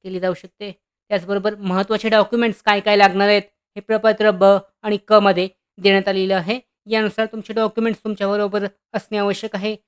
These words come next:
डिटेलमध्ये चेक करून त्या पद्धतीने डॉक्युमेंटची टे-, चेकलिस्ट तयार करून डॉक्युमेंट बरोबर घेऊन जाऊ शकता. अशा पद्धतीने पिंपरी चिंचवड महानगरपालिका दुसरा कागदपत्र पडताळणीचा दुसरा टप्पा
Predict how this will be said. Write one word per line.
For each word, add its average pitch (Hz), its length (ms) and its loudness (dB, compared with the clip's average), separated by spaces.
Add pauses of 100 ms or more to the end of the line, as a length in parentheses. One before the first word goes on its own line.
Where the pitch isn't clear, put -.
(180)
डिटेलमध्ये 202 500 0
चेक 226 260 -6
करून 233 200 4
त्या - 420 -2
पद्धतीने 208 480 -2 (320)
डॉक्युमेंटची 202 500 0
टे-, - 460 -8
चेकलिस्ट 226 440 -6
तयार 220 200 0
करून 214 260 -2 (260)
डॉक्युमेंट 208 440 -2 (340)
बरोबर 196 340 0
घेऊन 180 260 -6
जाऊ 185 160 -4
शकता. 196 400 -8 (420)
अशा 196 180 -10
पद्धतीने 208 440 -4 (380)
पिंपरी 226 300 -2
चिंचवड 247 380 -2
महानगरपालिका 226 800 0 (600)
दुसरा 208 360 -2 (280)
कागदपत्र 202 500 2
पडताळणीचा 214 500 -2
दुसरा 180 300 -4
टप्पा 202 340 -2